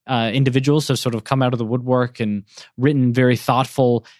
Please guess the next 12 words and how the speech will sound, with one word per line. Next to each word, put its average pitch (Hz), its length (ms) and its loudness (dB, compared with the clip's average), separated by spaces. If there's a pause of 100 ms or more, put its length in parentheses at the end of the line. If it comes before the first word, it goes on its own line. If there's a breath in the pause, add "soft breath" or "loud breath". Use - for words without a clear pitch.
essays 127 500 2
on 117 100 0
a 110 40 -2
variety 117 540 2
of 110 140 -2
topics - 760 -6
that 113 400 -4
weave, 127 520 0 (320 soft breath)
um, 98 300 -10
faith 135 680 -2
and, 110 560 -2
uh, 104 200 -14